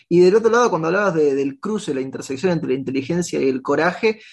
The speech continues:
eh, cómo también ahí se entretoca con estas discusiones, eh, que se van dando, quizá con Elon Musk ahora en, en Twitter lo vemos más fuerte, la libertad de expresión versus esa cultura de la cancelación que nos quiere decir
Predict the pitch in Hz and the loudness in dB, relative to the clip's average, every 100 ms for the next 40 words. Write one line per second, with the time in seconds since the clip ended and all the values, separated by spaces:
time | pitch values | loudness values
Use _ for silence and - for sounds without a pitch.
0 | _ 131 131 127 120 190 202 165 160 180 | _ 0 0 0 -2 -2 -2 -4 -4 -4
1 | 170 185 170 139 135 143 139 190 165 151 | -4 -4 -4 -6 -6 -6 -4 -6 -6 -8
2 | 165 147 127 123 131 165 151 - 120 120 | -8 -10 -10 -8 -4 -2 -4 -4 -8 -6
3 | 127 135 135 151 175 156 - 120 135 131 | -2 0 0 0 0 0 -2 -8 -6 -4
4 | 139 139 131 135 135 123 127 123 120 117 | 0 0 0 -2 -4 -4 -4 -4 -8 -6
5 | 120 120 120 143 143 120 117 - - 127 | -4 -4 -2 -2 0 -2 -4 -8 -4 -2
6 | 135 131 123 139 165 175 196 - - 139 | -2 -4 -4 0 0 0 -6 -8 -8 -2
7 | 139 139 143 175 175 175 - 143 123 170 | 0 0 0 0 -2 -2 -6 -8 -6 -4
8 | 202 170 147 135 - 170 151 151 135 170 | -2 -2 -4 -6 -10 -6 -4 -2 0 0
9 | 170 135 131 123 135 135 131 135 135 - | 2 2 -2 -4 -6 -6 -4 -2 -2 -2
10 | 180 202 196 127 120 120 160 139 131 147 | -2 0 -2 -6 -6 -4 0 0 0 -2
11 | 175 - | -4 -4